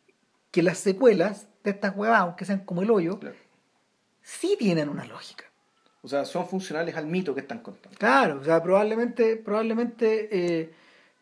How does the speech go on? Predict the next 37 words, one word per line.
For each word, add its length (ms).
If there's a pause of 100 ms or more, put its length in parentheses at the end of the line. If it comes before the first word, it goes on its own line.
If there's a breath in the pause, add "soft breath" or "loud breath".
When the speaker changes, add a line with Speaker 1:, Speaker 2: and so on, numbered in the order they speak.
(260)
Speaker 1:
puta, 220
ya 160
nadie 320
se 120
va 100
a 80
creer 280
un 160
regre-, 380
otro, 360
otro 280
regreso 500
más 260
de 60
Freddy 320
Krueger. 460 (760 soft breath)
Pero 140
la 120
gente 300
sí 160
está 240
consumiendo 560
en 40
forma 440
ávida, 500 (580 loud breath)
puta, 260
los 160
spin-off 580
de, 420
o 140
solía 320
hacerlo, 400
los 180
spin-off 420
de 100
Walking 340
Dead, 220